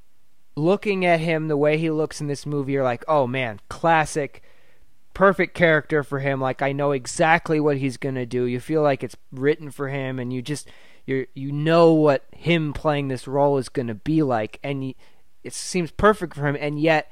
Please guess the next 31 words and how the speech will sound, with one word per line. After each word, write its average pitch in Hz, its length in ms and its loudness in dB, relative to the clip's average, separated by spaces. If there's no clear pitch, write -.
he 143 120 -10
still 170 320 0
disappears 139 640 -2
into 120 260 -4
it, 117 100 -2
and 123 100 -6
you 117 60 -6
still 156 300 0
forget 127 460 -4
he's 110 240 -12
there 117 300 -4
by 104 180 -8
the 101 200 -8
end. 95 240 -8
Even 143 220 -4
though 135 140 2
it's - 160 -6
so, 143 440 0
like, 127 460 -6
him, 160 480 0
it, 139 320 -10
by 139 160 -2
the 135 140 0
end 135 160 -2
it 127 100 -8
isn't, 127 320 -4
because 127 240 -8
he's 123 140 -6
still 147 440 0
made 123 340 -4
this - 320 -2